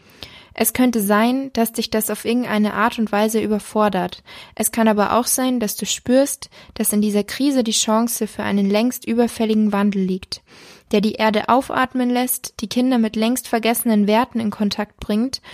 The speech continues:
unsere Gesellschaft ent-, enorm entschleunigt, die Geburtsstunde für eine neue Form des Miteinanders sein kann,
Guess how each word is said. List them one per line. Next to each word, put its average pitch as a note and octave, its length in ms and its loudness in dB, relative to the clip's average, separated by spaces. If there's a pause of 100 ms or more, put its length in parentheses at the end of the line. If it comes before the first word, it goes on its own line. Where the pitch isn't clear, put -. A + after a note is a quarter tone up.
(240)
unsere A3 340 2
Gesellschaft A3 640 0
ent-, G3+ 380 -6
enorm A3 460 0
entschleunigt, A3+ 840 -2 (720)
die A3+ 60 -4
Geburtsstunde B3+ 840 0
für - 160 -8
eine G#3+ 180 0
neue A3+ 320 2
Form A3+ 360 -2
des G#3+ 160 -6
Miteinanders G3+ 640 -2
sein G3 240 -2
kann, A3 380 -4